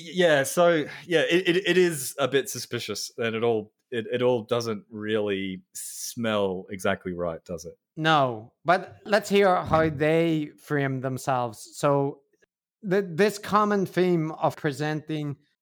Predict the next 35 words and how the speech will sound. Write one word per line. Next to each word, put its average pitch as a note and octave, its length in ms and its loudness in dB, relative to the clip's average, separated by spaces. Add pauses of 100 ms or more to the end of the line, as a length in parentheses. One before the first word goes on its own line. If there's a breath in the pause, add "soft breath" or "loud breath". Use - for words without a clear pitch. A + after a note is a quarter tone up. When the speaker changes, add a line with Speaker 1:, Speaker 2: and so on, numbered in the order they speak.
(120)
Speaker 2:
the D#3 80 0
world F3 440 4
as, D#3 300 0
as D#3 140 2
being E3+ 280 2
on D#3 160 2
the D3 60 0
precipice D3+ 840 -2 (140)
of C#3 120 2
a C#3+ 40 0
disaster, C#3 800 2
right? C#3 200 -2
Like C#3 200 -2
we C#3+ 140 -2
heard C#3+ 180 0
with C#3+ 160 -4
James C#3 300 -2
Lindsay, B2 540 -2 (160)
there's D3+ 240 0
always, F3 640 4 (280)
"The D3 140 2
threat F3 540 0
is D#3+ 160 0
coming E3 480 0
now D3+ 280 4
and C#3 360 0
it's - 200 -8
real, D3+ 520 2
and D3 180 0
we're, D3 280 4 (500 soft breath)
we're E3+ 220 4
approaching F3 560 2
a D#3 60 0
dystopian D#3 680 -2
future D3+ 560 -4